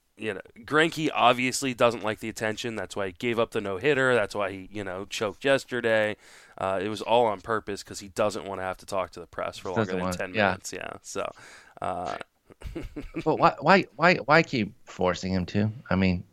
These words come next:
Speaker 2: the guy has social anxiety.
Speaker 1: Yeah, did
Speaker 2: Wh-,
Speaker 1: you
Speaker 2: why
Speaker 1: see
Speaker 2: do-,
Speaker 1: the
Speaker 2: why do
Speaker 1: arti-,
Speaker 2: they
Speaker 1: there was
Speaker 2: still?
Speaker 1: an article somebody wrote about, like, how few words he said in his press conference before the start of the series? <laughs>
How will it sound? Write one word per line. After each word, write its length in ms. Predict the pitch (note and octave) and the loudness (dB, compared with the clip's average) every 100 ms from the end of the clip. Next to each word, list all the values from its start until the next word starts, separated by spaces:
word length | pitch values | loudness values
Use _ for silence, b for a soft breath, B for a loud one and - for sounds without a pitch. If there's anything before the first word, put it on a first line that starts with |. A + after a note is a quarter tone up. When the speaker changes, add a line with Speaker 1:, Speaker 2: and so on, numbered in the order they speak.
| _ | _
Speaker 2:
the 240 | F#3 C#3 | -6 0
guy 140 | A2 B2+ | 6 8
has 200 | G#2 E2 | 8 6
social 340 | - F2+ - | 6 6 6
anxiety. 640 | F2+ D#2+ F2+ F2+ F2+ F2+ F2 b b b b b b - | 4 4 4 6 6 6 2 b b b b b b -8
Speaker 1:
Yeah, 380 | D#3 D#3+ C#3 | 4 6 6
did 200 | C3 A#2+ | 8 8
Speaker 2:
Wh-, 0 | |
Speaker 1:
you 60 | G#2+ | 10
Speaker 2:
why 20 | |
Speaker 1:
see 200 | B2+ A2+ | 10 8
Speaker 2:
do-, 0 | |
Speaker 1:
the 160 | F3+ E3 | 6 4
Speaker 2:
why 120 | A2+ A#2 | 8 8
do 20 | |
Speaker 1:
arti-, 80 | G2+ | 8
Speaker 2:
they 60 | |
Speaker 1:
there 160 | F2+ C#3+ | 4 4
was 140 | G2+ | 6
Speaker 2:
still? 20 | |
Speaker 1:
an 100 | G2 | 4
article 560 | - A#2 B2 - A#2 A2+ | 4 2 2 0 0 0
somebody 540 | - G#2+ G2+ G2 F#2+ | -2 -6 -4 -4 -4
wrote 400 | F#2 F#2+ F#2+ F#2+ - | -6 -4 -4 -4 -6
about, 380 | F#2 F#2 F2+ F2+ | -6 -2 -4 -4
like, 260 | F#2 - b b b | -10 -12 b b b
how 200 | - A2 | 0 0
few 380 | - - A2 G#2 | -2 -10 -8 -6
words 360 | G2 G2 G2 | -6 -6 -8
he 80 | A2 | -10
said 340 | G2 G2+ G2 G2+ | -6 -4 -2 -2
in 80 | |
his 140 | F#2+ F#2+ | -6 -8
press 260 | G2 F2+ | -8 -8
conference 400 | - F#2+ G2 G#2 | -6 -6 -4 -8
before 320 | - G2+ G2+ F#2+ | -10 -10 -8 -8
the 120 | - | -10
start 240 | G2+ G2 | -8 -6
of 60 | G2 | -4
the 100 | A2+ | -6
series? 380 | - G#2 G2+ A#2+ - | -6 -6 -4 -6 -6
<laughs> 120 | F#3 | -10